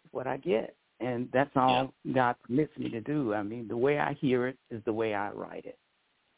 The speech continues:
Speaker 1: So, um, I'm just, I wanna be pleasing to him, but yeah, I, I still, yeah, I just said, "Me? You, you wanna use me to do this?" I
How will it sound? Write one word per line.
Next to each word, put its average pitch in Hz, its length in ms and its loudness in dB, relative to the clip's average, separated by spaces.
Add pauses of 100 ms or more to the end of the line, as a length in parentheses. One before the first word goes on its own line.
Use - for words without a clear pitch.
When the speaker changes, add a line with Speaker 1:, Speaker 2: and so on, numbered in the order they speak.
(340)
Speaker 1:
So, 113 380 4 (100)
um, 101 360 -4 (220)
I'm 170 200 2
just, 156 180 -4 (300)
I 156 100 2
wanna 170 280 2
be 147 140 2
pleasing 135 480 -2
to 104 80 -8
him, 110 260 0
but 107 140 -4
yeah, 139 360 0 (180)
I, 143 80 4
I 160 80 2 (100)
still, 135 300 4
yeah, 143 360 0
I 143 100 0
just 160 180 -6
said, 127 120 2
"Me? 196 400 2
You, 180 280 -6
you 156 100 -2
wanna 156 200 4
use 117 260 -4
me 127 240 0
to 120 100 -8
do 104 180 -4
this?" - 140 -16 (760)
I 143 140 2